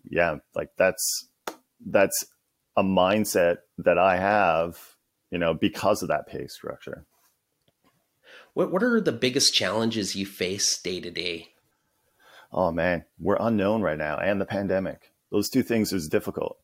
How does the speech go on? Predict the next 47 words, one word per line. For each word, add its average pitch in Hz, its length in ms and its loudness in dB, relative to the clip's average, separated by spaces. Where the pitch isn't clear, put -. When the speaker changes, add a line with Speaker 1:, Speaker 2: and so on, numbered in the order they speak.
Speaker 1:
right? 87 320 -2
Like, 90 160 -4
um, 82 340 0
as 117 200 0
it's 127 160 0
opening 107 300 2
up, 101 180 4
we're 101 80 2
gonna 101 140 -2
start 101 320 2
booking 95 440 -2
demos 90 460 0
at, 82 140 0
at 82 180 -4
stores 90 400 0
that 82 140 0
allow 85 400 4
it. 107 180 6
And 85 380 -2
it's - 120 -4
gonna 110 160 0
be 110 60 2
a 113 60 4
lot 110 160 4
of - 60 -4
fun 143 200 0
'cause - 140 -4
people 104 200 0
are 92 40 0
gonna 98 100 0
be 95 80 0
able 92 140 2
to 87 80 2
walk 90 240 0
into 92 200 0
a 90 60 2
grocery 90 320 -2
store 95 380 2
or, 87 100 2
or 90 280 0
order 92 260 -2
from 87 140 -8
an 80 60 -8
online 87 440 0
retailer 87 420 2
and 78 100 -4
get 95 180 2